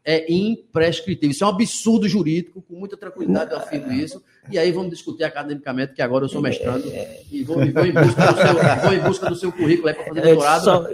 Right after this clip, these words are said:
Speaker 1: só pra ter liberdade de cátedra e
Speaker 2: é
Speaker 1: agradecer
Speaker 2: bom
Speaker 1: a
Speaker 2: demais,
Speaker 1: todos
Speaker 2: não,
Speaker 1: aí.
Speaker 2: e detalhe, só pra encerrar aqui, creio que essa modificação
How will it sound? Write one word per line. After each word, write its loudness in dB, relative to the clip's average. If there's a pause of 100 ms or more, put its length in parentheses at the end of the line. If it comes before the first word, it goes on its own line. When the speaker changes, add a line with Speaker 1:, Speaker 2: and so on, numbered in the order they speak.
(100)
Speaker 1:
só -2
pra 0
ter 0
liberdade 0
de -4
cátedra -4
e 2
Speaker 2:
é 8
Speaker 1:
agradecer 2
Speaker 2:
bom 8
Speaker 1:
a 4
Speaker 2:
demais, 4
Speaker 1:
todos 4
Speaker 2:
não, 2
Speaker 1:
aí. -8
Speaker 2:
e -2 (140)
detalhe, 0 (260)
só -2
pra 0
encerrar 2
aqui, -4 (300)
creio 2
que -2
essa 0
modificação -4